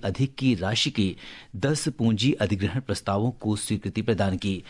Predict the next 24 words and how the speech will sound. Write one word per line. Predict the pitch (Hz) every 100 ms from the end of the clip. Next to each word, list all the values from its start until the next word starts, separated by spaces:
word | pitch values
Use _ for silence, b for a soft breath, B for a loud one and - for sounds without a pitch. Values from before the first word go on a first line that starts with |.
| B -
रक्षा | 123 - 110
मंत्रालय | 101 98 107 104 107
के | 95
अनुसार | 95 - 117 123
ये | 107 95
खरीद | - 127 131 - B B -
उच्च | 175 - 160
गतिशीलता, | 120 110 - 104 104 120 120
प्रभावी | 117 101 98 107
वायु | 92 90 87
रक्षा, | 107 - 123 123 B B -
बेहतर | 120 135 180 170 113
आपूर्ति | 107 117 117 123
श्रृंखला | - 95 - 98
प्रबंधन | 95 85 101 101
प्रदान | 98 87 107 127
करेगी | 127 120 110 120 117 B B -
और | 123 127
सशस्त्र | 113 131 113 196 - 151
बलों | 95 101 110 131
की | - 127
परिचालन | - 95 95 107 101 123 120
तैयारियों | 98 90 92 127
में | 170 101 95